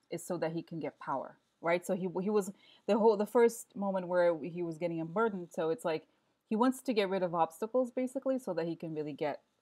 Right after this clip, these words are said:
the power that he wants. And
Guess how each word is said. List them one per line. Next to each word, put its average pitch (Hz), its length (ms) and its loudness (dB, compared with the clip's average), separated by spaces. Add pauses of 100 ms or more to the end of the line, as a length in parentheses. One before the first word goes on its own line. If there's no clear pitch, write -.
the 165 80 -12
power 151 420 -6 (280)
that 147 120 -8
he 143 120 -10
wants. - 480 -12 (1700)
And 202 360 2